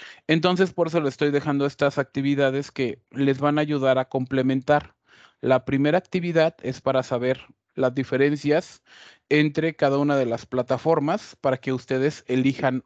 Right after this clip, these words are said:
una. La segunda, ya la eligen y hacen su arquitectura. Y la tercera, hacer la arquitectura,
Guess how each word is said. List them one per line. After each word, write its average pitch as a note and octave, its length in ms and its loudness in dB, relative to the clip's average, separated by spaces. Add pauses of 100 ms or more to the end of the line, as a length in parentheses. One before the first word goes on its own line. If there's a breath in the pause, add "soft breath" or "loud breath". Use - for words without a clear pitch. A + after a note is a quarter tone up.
una. F3 420 -2 (1500 soft breath)
La B2+ 160 0
segunda, D#3 640 0 (1300)
ya C#3 640 -2 (120)
la C3 220 2
eligen F3 760 -2
y D3 180 -2
hacen D3+ 420 -2
su C3+ 180 -4
arquitectura. C#3 840 -2 (1000 soft breath)
Y C#3+ 120 0
la C#3 180 4
tercera, D3+ 680 0 (1120 soft breath)
hacer D#3+ 420 0
la D4+ 100 0
arquitectura, D#3+ 880 -6